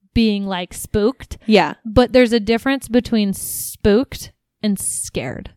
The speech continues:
Speaker 2: Yeah.
Speaker 1: And that's where the line gets really blurred in our modern culture. And it's really, it's, it's disrespectful to how powerful this holiday is.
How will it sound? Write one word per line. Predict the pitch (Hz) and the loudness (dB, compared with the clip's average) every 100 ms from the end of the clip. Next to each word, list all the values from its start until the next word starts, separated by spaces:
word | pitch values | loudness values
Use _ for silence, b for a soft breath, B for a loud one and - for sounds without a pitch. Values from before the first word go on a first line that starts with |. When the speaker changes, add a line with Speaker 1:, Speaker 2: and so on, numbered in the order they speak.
| _ | _
Speaker 2:
Yeah. | - 175 202 b b - | 0 0 0 b b 0
Speaker 1:
And | 247 220 208 208 - | 4 4 4 0 -4
that's | 208 220 220 - | -2 0 0 0
where | 240 247 | 2 2
the | 233 226 | 2 -2
line | 208 196 196 202 | -2 -4 -2 -4
gets | 190 185 | -4 -6
really | 190 190 247 320 302 | -6 0 2 4 2
blurred | 233 220 196 | 4 2 2
in | 202 | -2
our | 190 | -4
modern | 190 180 180 185 | -4 -4 -6 -6
culture. | - 185 180 190 190 190 | -4 -4 -4 -2 -2 -2
And | - 202 190 190 190 196 - _ _ _ _ _ _ - | -4 -4 -2 -4 -6 -8 -12 _ _ _ _ _ _ -2
it's | 240 208 | -2 -2
really, | 208 262 294 302 285 254 b b b b _ _ | -2 0 2 4 4 2 b b b b _ _
it's, | - 240 - | -6 -6 -4
it's | 269 - 220 | -4 -4 2
disrespectful | 254 302 - 330 - - 226 - - 170 151 | 2 4 2 -2 -2 -2 -2 -2 -6 -4 -4
to | - 220 | -4 -2
how | 202 | 0
powerful | 196 - 214 220 208 - 185 | -2 -2 0 2 2 0 -4
this | 185 185 | -6 -4
holiday | 196 185 180 175 - | 0 2 2 -2 -4
is. | 214 202 - - - | -2 -2 -6 -10 -12